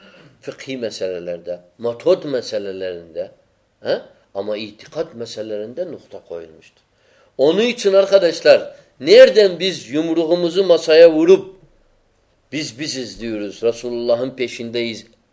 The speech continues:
sırat-ı müstakim üzerindeyiz. Bakıyoruz, Ehl-i Sünnet'in dört imamı itikatta hemfikirdir. Fıkıhta ihtilaf etmiş. Onun için biz diyoruz, dört imamımız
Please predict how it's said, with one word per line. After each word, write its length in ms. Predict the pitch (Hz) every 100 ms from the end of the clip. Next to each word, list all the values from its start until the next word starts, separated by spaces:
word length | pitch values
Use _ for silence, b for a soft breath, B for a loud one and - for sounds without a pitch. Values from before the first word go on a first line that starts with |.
| _
sırat-ı 400 | - 117 117 120
müstakim 440 | 110 117 - 107
üzerindeyiz. 640 | 101 107 101 101 127 160 - b b b b b 117
Bakıyoruz, 720 | 117 180 214 160 110 - - _ _ _ - - _ _ -
Ehl-i 300 | 131 170 180
Sünnet'in 760 | - 160 147 135 - 120 110
dört 340 | 131 190 190 156
imamı 340 | 139 131 117
itikatta 880 | 120 196 190 - - - - 180 143
hemfikirdir. 640 | 135 135 - - 82 _ _ _ _ _ _ _ _ _ _ _ _ _ _ _ _ _ _ _ _
Fıkıhta 640 | - 240 233 196 - 254
ihtilaf 460 | 247 - 160 151 110
etmiş. 320 | 95 - _ _ _ _ _ _ _ _ _ _ _ _ _ _ _ _ -
Onun 220 | 110 170
için 400 | 285 277 247 190
biz 220 | 202 175
diyoruz, 440 | 220 220 185 - - _ _ -
dört 340 | 214 262 254
imamımız 880 | 240 226 214 202 220 320 320 -